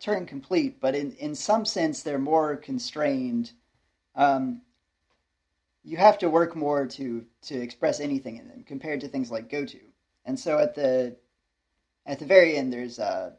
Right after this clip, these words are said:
a level of, uh, goto and recursion that really, you can express anything, and, um, these are the ones that lead you into spaghetti code because they're so, so simple and basic that you just, uh, write,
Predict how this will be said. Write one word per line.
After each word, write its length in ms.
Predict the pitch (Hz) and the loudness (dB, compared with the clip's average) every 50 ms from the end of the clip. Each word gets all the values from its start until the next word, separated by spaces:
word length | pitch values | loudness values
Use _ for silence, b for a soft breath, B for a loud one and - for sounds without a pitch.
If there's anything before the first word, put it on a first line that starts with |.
| _ - - | _ -8 -4
a 80 | 127 | -2
level 340 | 127 143 147 143 135 131 117 | 0 2 2 2 2 -2 -4
of, 120 | 113 117 - 113 | -6 -10 -14 -14
uh, 120 | 113 117 120 120 _ - | -12 -12 -12 -12 _ -6
goto 420 | - 143 147 139 - - 151 139 | -6 -4 -4 -4 -6 -6 -6 -4
and 100 | 131 123 | -4 -4
recursion 480 | 123 123 120 156 147 143 139 127 123 113 | -4 -6 -6 -6 -6 -6 -6 -6 -6 -6
that 160 | 117 117 120 | -6 -6 -6
really, 400 | 135 151 147 143 131 110 101 - _ _ _ _ _ _ _ - | -4 -4 -4 -4 -4 -4 -8 -12 _ _ _ _ _ _ _ -8
you 80 | 156 156 | -6 -6
can 140 | - 160 147 | -4 -4 -6
express 400 | 135 - - - 175 160 - 180 | -6 0 6 8 8 8 8 4
anything, 600 | 170 160 147 139 - 139 127 120 120 123 117 - | 0 0 0 -2 -2 -2 -2 0 0 -2 -2 -4
and, 300 | - 127 131 120 117 120 | -8 -10 -6 -4 -2 0
um, 380 | 117 110 107 104 110 110 - _ _ _ _ _ | 0 0 0 -2 -6 -12 -16 _ _ _ _ _
these 200 | - - 208 190 | -12 -10 -4 0
are 100 | 175 175 | 2 2
the 80 | 160 147 | 4 4
ones 240 | 147 147 147 139 - | 4 4 4 4 2
that 100 | 143 127 | -4 -4
lead 200 | 131 135 127 120 | -4 -4 -4 -4
you 80 | 123 | -6
into 160 | 117 117 117 110 | -6 -6 -6 -8
spaghetti 440 | - - - 127 180 185 175 147 | -10 -16 0 4 6 6 6 4
code 320 | 123 - 131 101 95 90 82 | 0 -4 -10 -14 -14 -16 -18
because 260 | 117 117 - 120 - | -18 -16 -16 -16 -14
they're 160 | - 113 120 | -14 -14 -14
so, 420 | 120 - 147 131 120 120 123 117 - _ _ _ _ _ _ _ _ _ _ _ _ _ _ _ _ _ _ _ | -10 -6 -6 -4 -4 -4 -6 -8 -10 _ _ _ _ _ _ _ _ _ _ _ _ _ _ _ _ _ _ _
so 200 | - - 185 165 | -2 2 2 2
simple 400 | 151 - - 208 185 147 175 170 | 4 4 4 4 4 4 2 0
and 100 | 151 143 | 2 2
basic 360 | 131 147 151 143 - 147 120 | 0 -2 -2 -4 -6 -10 -10
that 180 | - 143 135 - | -8 -10 -8 -6
you 80 | 139 127 | -6 -6
just, 300 | - 147 135 - - 147 | -6 -6 -12 -8 -2 0
uh, 180 | 135 131 123 127 | 0 2 2 2
write, 300 | 135 147 143 139 139 | 4 4 4 4 2